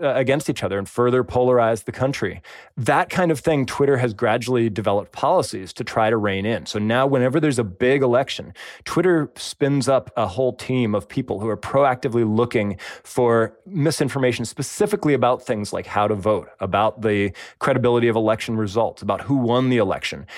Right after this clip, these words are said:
And they will try to remove lies and, and sort of stop conspiracy theories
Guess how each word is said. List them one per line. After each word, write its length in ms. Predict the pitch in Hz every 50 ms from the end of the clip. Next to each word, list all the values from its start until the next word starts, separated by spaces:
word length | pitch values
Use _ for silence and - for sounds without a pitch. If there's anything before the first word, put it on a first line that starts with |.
| - - - -
And 160 | 131 131 131
they 80 | 139
will 380 | 135 120 113 120 131 135 147 156
try 220 | - - 131 113
to 60 | 107 107
remove 720 | 107 110 107 104 107 117 131 131 127 117 110 104 95 - -
lies 540 | - 110 107 101 98 101 104 107 107 104 107
and, 140 | 104 101
and 220 | 98 110 107 104 98
sort 160 | - 120 110
of 240 | 101 87 - - -
stop 480 | - - - - 123 117 113 - -
conspiracy 600 | - 120 110 - - - 117 117 120 113 - 113
theories 480 | 90 - - 98 92 92 92 90 82